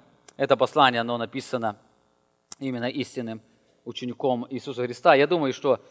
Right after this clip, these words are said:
этого достаточно, чтобы нам противостоять либеральному богословию, которое отрицает авторство Симона Петра как ученика Иисуса Христа,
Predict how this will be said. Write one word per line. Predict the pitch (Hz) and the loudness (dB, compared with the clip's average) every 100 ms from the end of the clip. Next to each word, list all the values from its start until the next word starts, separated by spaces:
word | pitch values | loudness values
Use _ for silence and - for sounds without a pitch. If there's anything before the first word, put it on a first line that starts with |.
| _ _ | _ _
этого | 175 170 143 | 4 6 6
достаточно, | 135 - - 165 135 - 131 117 104 _ _ _ _ 113 | 2 0 4 6 4 -4 -4 -4 -4 _ _ _ _ -18
чтобы | 110 147 135 131 123 113 113 - _ - | -6 -2 4 8 8 8 4 -4 _ -6
нам | 127 147 135 | 6 6 6
противостоять | 123 - 131 123 143 143 127 | 2 -4 -4 0 6 6 6
либеральному | 123 135 139 127 123 | 4 6 6 4 0
богословию, | 117 127 117 170 151 127 110 - _ _ | 0 2 0 0 0 0 -2 -6 _ _
которое | 131 - 143 127 | -4 0 4 4
отрицает | 123 - - 139 117 113 - _ _ _ _ | 2 -4 4 6 6 2 -6 _ _ _ _
авторство | - 131 - 123 - 120 107 - _ _ - _ | 6 6 4 -8 -2 2 2 0 _ _ -20 _
Симона | - 147 123 117 | -6 -4 -4 -6
Петра | 113 120 135 | -6 2 2
как | 123 113 | 2 -4
ученика | 110 120 113 - 117 110 | -8 -12 -4 2 4 2
Иисуса | - 113 107 | -4 -14 -12
Христа, | 113 - 123 110 | -12 -2 2 2